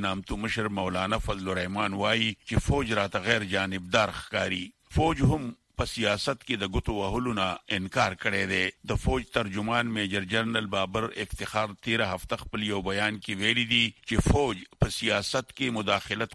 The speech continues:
کولو نه لاس اخیستی دی. اخبار لیکي چې وزیر اعظم عمران خان د پاکستان د کرکټ ټیم په ښه کارکردګۍ ټیم له د شاباشي ورکولو دپاره په ټویټر خپل یو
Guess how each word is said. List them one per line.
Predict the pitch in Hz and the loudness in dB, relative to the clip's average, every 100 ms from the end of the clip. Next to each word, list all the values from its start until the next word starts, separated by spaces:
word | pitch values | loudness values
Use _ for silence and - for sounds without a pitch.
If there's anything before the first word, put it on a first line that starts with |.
| - | -4
کولو | 120 131 107 | -2 0 0
نه | 92 87 - 113 107 | 0 -2 -6 -2 2
لاس | 107 - - 110 | 2 -2 -4 -4
اخیستی | - - - 107 101 | -2 -2 0 0 0
دی. | 104 - _ - 127 | 0 -2 _ 0 0
اخبار | 110 165 160 | 4 2 4
لیکي | 151 165 170 | -2 -4 -4
چې | 156 | -2
وزیر | 143 123 127 120 | -2 0 2 2
اعظم | 117 143 160 143 | 2 -2 -2 -6
عمران | 120 110 104 - | 0 0 0 0
خان | 131 139 | -2 0
د | 123 113 | -2 0
پاکستان | 104 - 92 - 123 120 | -2 -4 -8 -4 -4 -4
د | 110 | -4
کرکټ | 104 98 127 - - | -6 -6 -6 -8 -6
ټیم | 131 127 - | -6 -4 -8
په | |
ښه | - 131 117 | -6 -2 -2
کارکردګۍ | 95 - 101 95 98 113 110 | -2 -2 -2 -2 0 0 0
ټیم | 131 139 120 | -4 -2 0
له | 95 85 _ - | 0 -2 _ -6
د | 110 - | -2 2
شاباشي | 113 107 113 - 143 | 2 2 2 2 0
ورکولو | 127 - 139 135 117 | -2 0 0 0 -2
دپاره | - 123 127 - - | 0 0 0 -4 -4
په | 113 - | -4 -2
ټویټر | 151 139 104 - - | 0 2 0 -6 -4
خپل | - 143 | -2 0
یو | 135 | 0